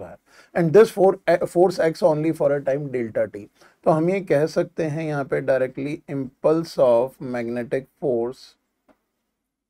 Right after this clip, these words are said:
in this situation is given as B I L delta T। Already, uh, in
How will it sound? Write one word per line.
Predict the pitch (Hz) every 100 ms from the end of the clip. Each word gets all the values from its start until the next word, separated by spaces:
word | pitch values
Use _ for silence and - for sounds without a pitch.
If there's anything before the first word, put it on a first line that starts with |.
| _ _ _ _ _ _ _ _ _ _ _ _ _ _ _
in | 202 156
this | 156 156
situation | 151 131 143 143 175 156
is | 123 123
given | 143 175 170 -
as | 131 123 127
B | 120 117 151 165 -
I | 127 131 143 -
L | 143 131 131 117
delta | 131 123 120 135 131
T। | 135 104 _ _ _ -
Already, | 180 175 185 190 240
uh, | 214 202 202 196
in | 208